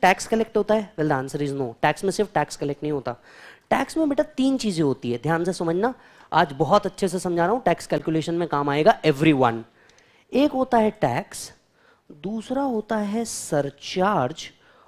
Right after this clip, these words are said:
और तीसरा होता है सेस। स्पेलिंग है सीईएसएस,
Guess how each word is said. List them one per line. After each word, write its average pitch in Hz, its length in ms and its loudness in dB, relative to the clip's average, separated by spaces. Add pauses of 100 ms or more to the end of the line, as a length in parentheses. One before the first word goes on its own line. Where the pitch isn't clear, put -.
(160)
और 180 140 -4 (140)
तीसरा 185 380 -10
होता 175 400 -4
है 143 260 -4
सेस। - 540 -6 (1300)
स्पेलिंग 143 440 -6
है 240 80 -4
सीईएसएस, 214 1300 -10